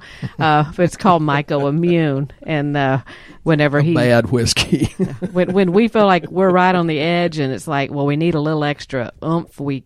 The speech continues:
Speaker 2: get that 'cause it's a liquid in it and it's very fast acting. Uh,
Speaker 1: Yeah.
Speaker 2: but it's very strong. The mush-, uh, the mushrooms in it are very strong.
Speaker 1: And we have it encapsulated in several different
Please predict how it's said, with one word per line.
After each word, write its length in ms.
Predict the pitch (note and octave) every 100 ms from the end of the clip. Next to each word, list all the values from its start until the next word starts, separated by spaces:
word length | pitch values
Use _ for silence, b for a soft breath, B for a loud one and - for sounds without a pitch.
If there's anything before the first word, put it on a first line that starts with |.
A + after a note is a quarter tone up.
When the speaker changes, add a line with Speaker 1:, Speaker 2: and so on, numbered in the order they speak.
| -
Speaker 2:
get 200 | D3 C#3
that 220 | C3 F2
'cause 180 | C#3+ A#2+
it's 160 | A#2
a 60 | B2+
liquid 520 | C3 D3 E3 C3+ B2+
in 120 | A#2
it 160 | A2+ F#2+ -
and 160 | B2+
it's 160 | B2+ - -
very 440 | C3 D3+ D3+ C#3+
fast 420 | - A2+ F2+ -
acting. 480 | C3 A#2+ - A2+ G#2+ - b b b b
Uh, 280 | - A#2+ G#2+
Speaker 1:
Yeah. 40 | F#2 -
Speaker 2:
but 100 | C3
it's 120 | B2
very 280 | C#3 C3+ B2
strong. 640 | - - D3+ C#3 A2 A2
The 60 | A2
mush-, 260 | B2 B2 - - -
uh, 220 | G2 F2+
the 80 | B2
mushrooms 460 | B2+ C3+ - A#2 A#2
in 120 | A2+
it 120 | A2
are 60 | A#2
very 260 | A#2 A2+ A2
strong. 460 | - C3 A2 A2 A2
Speaker 1:
And 100 | B2
we 120 | A#2+
have 200 | A#2+ G#2
it 100 | E2
encapsulated 760 | E2 E2 E2+ D2+ - A#1+ C#2 C#2
in 140 | D2
several 320 | - B1 C#2+
different 340 | D#2 D2 A#2